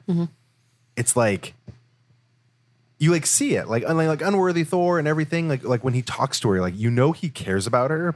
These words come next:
Speaker 2: but it's not, it's like, it's like, it's like beyond just that, "That's my girlfriend." It's like, "Oh, Jane Foster," like, this, like, respect, this, like, wanting to protect, but also very similar to the whole, like, Lois and Clark kind of thing where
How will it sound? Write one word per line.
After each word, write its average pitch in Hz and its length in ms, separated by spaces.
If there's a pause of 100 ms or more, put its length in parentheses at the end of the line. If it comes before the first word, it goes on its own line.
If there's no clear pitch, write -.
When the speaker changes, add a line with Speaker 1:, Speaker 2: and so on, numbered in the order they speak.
Speaker 2:
but 104 140
it's 110 200
not, 101 600 (340)
it's 120 160
like, 90 140
it's 123 180
like, 123 180
it's 135 160
like 143 180
beyond 120 640
just - 280
that, 92 120
"That's 92 240
my 104 100
girlfriend." 104 680 (320)
It's 117 200
like, 101 220
"Oh, 120 220
Jane 104 280
Foster," 95 400
like, 80 220
this, 87 160
like, 85 100 (120)
respect, - 720 (400)
this, 90 420
like, 87 280 (300)
wanting 151 440
to 143 100
protect, 113 580
but 107 100
also 107 520
very 98 280
similar 98 360
to 101 120
the 90 80
whole, 90 140
like, 90 160
Lois 90 260
and 87 80
Clark 90 200
kind 92 140
of 85 100
thing 92 200
where 85 260